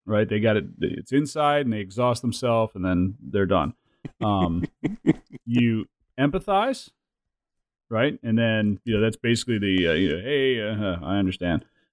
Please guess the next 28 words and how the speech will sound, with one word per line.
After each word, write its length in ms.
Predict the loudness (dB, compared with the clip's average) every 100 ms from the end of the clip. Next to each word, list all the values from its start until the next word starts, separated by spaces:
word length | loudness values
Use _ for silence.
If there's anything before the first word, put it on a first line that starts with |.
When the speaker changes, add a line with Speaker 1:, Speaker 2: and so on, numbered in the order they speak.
| -6
Speaker 1:
Um, 440 | -2 0 0 -2 -6 _ _ _ _ _
y-, 100 | 0 0 2
and 100 | 0
then, 440 | 2 2 0 0 -2
uh, 360 | -2 0 2 0 _ -4
something 340 | 0 0 0
else. 280 | -2 -6 -12 _ _ -4
<laughs> 120 | -2 -2 -6 -8 -4 -6 -4 -8 -4 -6 -6
So, 220 | -2 0 0 -4 -20 -10
uh, 240 | -2 0 0 -2 -4 -6 -6
but 200 | 0 0
basically, 520 | 2 0 0 0 -2 -4 _ _ -6
what, 200 | -2 0
what 100 | 0
you're 120 | 0
doing 240 | 0 2 2
is 160 | 0 -2
you're 160 | -2
just 180 | 0 -2
giving 240 | 0 0
people 400 | 0 -2 0 0
a 40 | 0
platform 680 | 0 0 0 0 0 2 0
to 120 | 0
say, 300 | -2 0 2
"Okay, 300 | 2 0 0
well, 160 | 2 2
here's, 340 | 2 2 0